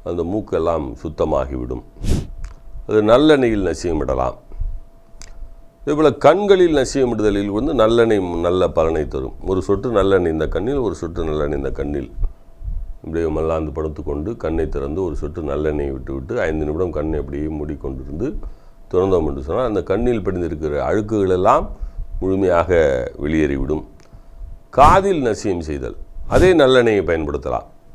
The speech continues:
இந்த காதில் கொஞ்சம் நல்லெண்ணெய், இந்த காதில் கொஞ்சம் நல்லெண்ணெயை போட்டு நன்றாக இப்படி சாய்ந்து அப்படியே செய்துவிட்டு அப்படியே இப்படி எடுத்தோம்னா, உள்ளே இருக்கிற அழுத்து, அழுக்குகள் எல்லாம்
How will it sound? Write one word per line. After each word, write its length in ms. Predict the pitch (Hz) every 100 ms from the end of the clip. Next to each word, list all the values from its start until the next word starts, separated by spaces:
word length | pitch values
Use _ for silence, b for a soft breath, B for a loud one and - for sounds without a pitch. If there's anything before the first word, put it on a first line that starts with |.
| -
இந்த 160 | 80 76
காதில் 360 | 80 87 85
கொஞ்சம் 320 | 80 78 73 73
நல்லெண்ணெய், 360 | 76 85 139
இந்த 80 | 127
காதில் 340 | 80 82 78
கொஞ்சம் 240 | 76 71 71
நல்லெண்ணெயை 380 | 73 - 76 73
போட்டு 300 | 80 78 - 208 - B B
நன்றாக 300 | 95 92 92
இப்படி 240 | 85 82 78
சாய்ந்து 420 | 90 90 92 131 - - b b - - - - - - - - -
அப்படியே 280 | 95 92 95
செய்துவிட்டு 500 | 95 92 85 85 147 190 -
அப்படியே 260 | - 92 92
இப்படி 160 | 85 87
எடுத்தோம்னா, 420 | 87 85 87 151
உள்ளே 240 | 110 110 107
இருக்கிற 240 | 90 87
அழுத்து, 260 | 80 85 85
அழுக்குகள் 560 | 80 78 87 90 76 76
எல்லாம் 280 | 76 76